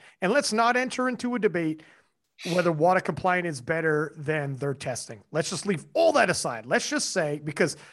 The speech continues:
like, I, whatever, that's fine. I'm not even mad at anybody who, "I believe in wada, but if you don't, I don't," it's, I'm, I'm, I'm fine with it. <laughs> You know, it's, it's cool.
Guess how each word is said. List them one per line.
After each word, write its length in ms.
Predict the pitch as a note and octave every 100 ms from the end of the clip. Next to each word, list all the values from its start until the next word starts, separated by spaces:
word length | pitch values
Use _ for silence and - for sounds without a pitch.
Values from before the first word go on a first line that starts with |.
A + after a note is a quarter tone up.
| - _ -
like, 140 | F3+
I, 160 | - F3+ D#3
whatever, 460 | D3+ E3 A#2 - -
that's 180 | D3 -
fine. 380 | - D3 A#2 - -
I'm 100 | D3
not 180 | G3 B3
even 240 | B3 F#3+
mad 240 | F3 E3+ E3
at 160 | D3+
anybody 460 | D#3 D#3+ D3+ D3 D3
who, 260 | C#3 C#3+ C#3 - -
"I 100 | E3
believe 300 | G3 G#3 G3+
in 100 | F#3
wada, 280 | F#3 F#3 F3+
but 120 | E3
if 160 | D#3 -
you 120 | A3
don't, 300 | D#3+ E3+ E3 -
I 80 | D#3+
don't," 320 | F#3 G#3 G#3
it's, 180 | D3 -
I'm, 120 | D#3 D3+
I'm, 180 | E3 - D3+ -
I'm 160 | G3
fine 400 | D3 - D3 D#3
with 160 | A2+ -
it. 200 | - -
<laughs> 20 | -
You 280 | A2+ A2
know, 320 | D#3+ C#3+ C#4+ B3 - -
it's, 220 | D#3+ D#3+
it's 260 | - D#3 -
cool. 440 | - B3+ E3+ C3+